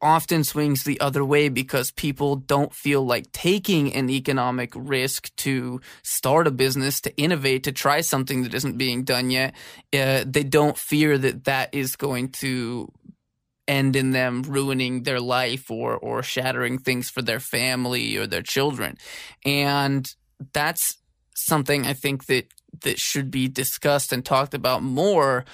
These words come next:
when, especially when trying to win over, you know, people that may be undecided or more middle ground voters. Um, that the fact that that happens i-, is very interesting, and it flies in the face of,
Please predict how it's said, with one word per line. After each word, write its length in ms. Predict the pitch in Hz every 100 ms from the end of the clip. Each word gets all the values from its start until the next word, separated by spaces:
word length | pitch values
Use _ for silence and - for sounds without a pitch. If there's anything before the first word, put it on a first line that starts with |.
| - -
when, 400 | 131 135 135 135
especially 440 | 80 - 131 - 151
when 140 | 139
trying 300 | 131 139 135
to 340 | 131 131 123 127
win 240 | 135 131
over, 480 | 127 127 127 120 127
you 120 | 127
know, 140 | 123 123
people 360 | - 123 135
that 180 | 120 -
may 180 | 139 120
be 260 | 127 131 131
undecided 720 | 131 110 - 151 160 127 120
or 80 | 120
more 240 | 131 135
middle 320 | 135 131 131
ground 340 | 131 131 107 -
voters. 560 | 151 196 147 123 120 - - - - -
Um, 480 | 135 135 135 131 - _ _ _
that 480 | 143 139 - 139 135 - - _
the 460 | - 165 - 151 143
fact 300 | 156 160 -
that 120 | 143
that 160 | 147 117
happens 460 | 147 165 156 139
i-, 120 | 143 -
is 220 | 147 135
very 320 | 131 156 160 160
interesting, 540 | 180 156 131 120 -
and 80 | 131
it 100 | -
flies 380 | 147 139 143 147
in 100 | 143
the 80 |
face 460 | 135 156 180 175 -
of, 420 | - 135 135 131